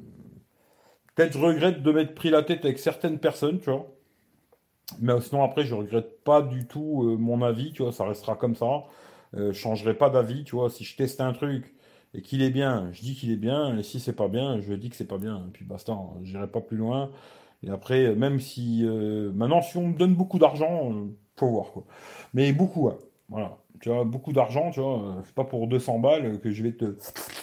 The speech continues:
turluter la bite, hein, tu vois. Mais, euh... après, chacun fait ce qu'il veut. Personnellement, je m'en fous, tu vois. Mais c'est vrai que je regarde un peu YouTube en ce moment, là, et je vois que du,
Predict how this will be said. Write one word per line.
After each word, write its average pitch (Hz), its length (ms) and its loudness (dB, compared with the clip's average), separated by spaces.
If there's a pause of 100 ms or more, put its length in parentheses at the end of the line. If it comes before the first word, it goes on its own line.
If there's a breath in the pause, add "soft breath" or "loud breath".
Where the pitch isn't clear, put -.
(140)
turluter 139 380 0
la 135 100 6
bite, 117 220 -4
hein, 98 140 -6
tu - 100 -10
vois. 113 120 -4 (500 loud breath)
Mais, 131 240 4
euh... 117 680 2 (1120)
après, 110 220 -6
chacun 139 240 -4
fait 123 140 -4
ce - 100 -10
qu'il 110 160 -4
veut. 104 220 -2
Personnellement, 117 540 -2
je 107 60 -6
m'en 101 140 -2
fous, 156 240 -10
tu - 60 -18
vois. 135 180 -4 (560 loud breath)
Mais 165 160 4
c'est 185 140 0
vrai 175 180 2
que 156 160 0
je 127 80 -2
regarde 135 300 2
un 139 100 2
peu 151 160 -2
YouTube 147 380 -4
en 135 80 0
ce - 160 -4
moment, 151 260 0
là, 175 200 0
et 110 160 0
je 104 140 -6
vois 135 340 -2
que 202 420 2
du, 117 580 0